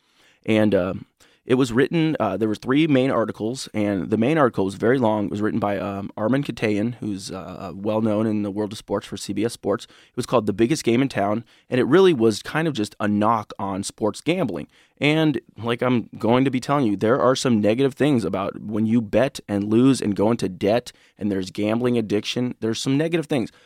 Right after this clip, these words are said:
But at the time in nineteen eighty-six, really, and even today still,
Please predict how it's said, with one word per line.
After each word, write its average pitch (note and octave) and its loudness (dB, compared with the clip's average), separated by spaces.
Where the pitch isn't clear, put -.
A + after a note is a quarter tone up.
But D3+ 0
at - 0
the F#3+ 0
time D3+ 2
in B2+ 2
nineteen A2+ 2
eighty-six, A2 -2
really, D3+ 4
and A2+ 2
even F#3+ 2
today A2 2
still, G#2 -2